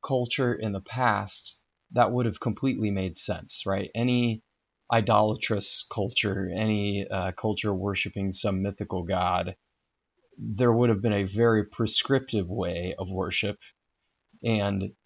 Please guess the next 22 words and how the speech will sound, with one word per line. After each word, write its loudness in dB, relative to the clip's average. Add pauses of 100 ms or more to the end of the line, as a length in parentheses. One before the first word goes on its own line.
(160)
no 4
one 6
would 2
have -4
questioned 0
that's 2
how 2
you -2 (480)
worship 2
that 0
particular -2
god. -2 (880)
Uh, 2
only 4
in 0
the -4
Christian 0
tradition, -2
where 0
we -4
have 2
had -2